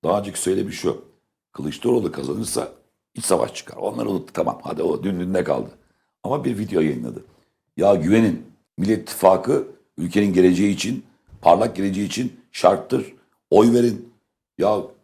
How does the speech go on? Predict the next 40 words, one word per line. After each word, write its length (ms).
onlara 280
güvenmiyorsanız 580
ben 180
kefilim, 440
bana 160
güvenin." 360
dedi 180
ya. 80
Düşünebiliyor 460
musun? 240
Nasıl 220
bir 80
ezmektir 540
bu 40
ya? 80
Pazarlık 420
yapmışsın. 600
Önce 260
bir 80
İçişleri 380
Bakanlığı, 480
sonra 380
ona 180
güvenmiyorsan 600
benim, 240
bana 160
güven 360
diyor. 140
Şimdi 140
böyle 180
bir 60
süreçten 520
geçtik. 320
Siyasetin 580
bu 120
halini 300
de 80
gördük. 320
Çok 320
ayıp. 300